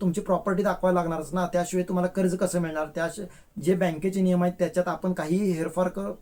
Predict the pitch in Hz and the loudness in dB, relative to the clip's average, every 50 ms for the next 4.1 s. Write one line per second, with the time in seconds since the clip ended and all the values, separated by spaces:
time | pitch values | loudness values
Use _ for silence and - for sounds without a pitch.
0 | - _ 165 175 175 180 190 180 - 190 175 165 170 165 180 175 - 170 170 180 | -10 _ 2 2 4 4 0 0 0 -4 -4 -4 -6 -8 -8 -6 -4 -4 -2 -4
1 | 185 - - - - - - - 180 175 175 180 175 180 196 175 165 156 170 175 | -4 -6 -14 -20 -20 -16 2 2 4 4 4 2 0 2 0 0 2 6 6 6
2 | 180 185 185 180 175 180 180 - 185 147 147 170 185 175 170 160 156 151 156 147 | 8 6 4 4 4 2 0 0 -2 -6 -4 -8 -6 -4 -4 -6 -6 -6 -6 -6
3 | 170 160 170 175 180 180 - 165 156 - 180 180 180 - - 180 165 160 170 196 | -4 -2 -2 -2 -2 -2 -4 -6 -2 0 -2 -2 -2 -2 -4 -4 -2 0 0 0
4 | 208 220 | 0 0